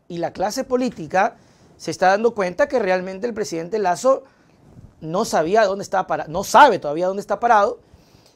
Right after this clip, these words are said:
y es el resultado de las pugnas, ¿no? No haber tenido un plan de desarrollo, no tenerlo todavía, es evidentemente uno de los resultados de, de las pugnas dentro de la Asamblea. Muy aparte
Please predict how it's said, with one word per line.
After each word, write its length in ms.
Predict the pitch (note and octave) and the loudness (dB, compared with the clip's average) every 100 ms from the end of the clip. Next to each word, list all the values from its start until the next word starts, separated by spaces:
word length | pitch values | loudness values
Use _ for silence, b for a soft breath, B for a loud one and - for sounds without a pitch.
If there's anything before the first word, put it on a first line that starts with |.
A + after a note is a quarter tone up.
| b _ - | b _ -8
y 360 | G3+ A3+ - | -4 -4 -4
es 220 | - F3+ A3+ | -6 -6 -4
el 100 | A3 | -4
resultado 460 | G3 D3+ F3+ F#3+ | -6 -6 -2 0
de 60 | G#3 | 0
las 140 | D3+ | -2
pugnas, 420 | - C4+ G3 B2 | -6 -8 -8 -12
¿no? 180 | B2+ G3+ _ B B - | -14 -16 _ B B -8
No 160 | E3+ | -4
haber 220 | G#3 A#3 | 0 0
tenido 340 | A#3 G#3 G#3 A#3 | -2 -6 -4 -8
un 100 | G3+ | -8
plan 280 | - G#3+ A3 | -2 -2 0
de 60 | |
desarrollo, 460 | A3 G#3+ G#3+ F3 C3+ | 0 0 0 -2 -4
no 260 | D3 A3+ | -4 -4
tenerlo 460 | A#3+ G#3 G3+ A3 A#3 | -2 -4 -4 -4 -4
todavía, 520 | A#3+ B3 B3 G#3+ A#3+ b b b | -2 -2 0 0 -2 b b b
es 200 | F#3+ F#3 | -10 -2
evidentemente 960 | G#3 G3+ F#3+ F#3+ G#3+ F#3+ F3+ F3+ A3+ A#3 | -2 -2 -6 -4 -6 -6 -8 -4 -4 -4
uno 220 | F3 F#3 | -10 -8
de 60 | F#3 | -4
los 140 | F3 | -4
resultados 480 | D#3 C3+ C#3+ E3 E3+ | -6 -10 -6 -6 -4
de, 240 | D#3 D3 - B B B | -2 -4 -6 B B B
de 120 | D3+ | -4
las 160 | E3 D#3 | -4 -4
pugnas 380 | G3 F#3+ F#3 D#3 | -8 -8 -8 -6
dentro 240 | E3+ E3 | -6 -6
de 40 | |
la 60 | D#3+ | -6
Asamblea. 320 | D3 C#3 C3+ - B B B B | -6 -10 -12 -16 B B B B
Muy 380 | E3 F#3+ B3 C#4 | -4 0 2 6
aparte 840 | C4 B3 - A3+ A#3 A#3 B3+ - | 6 4 4 4 4 -2 -8 -8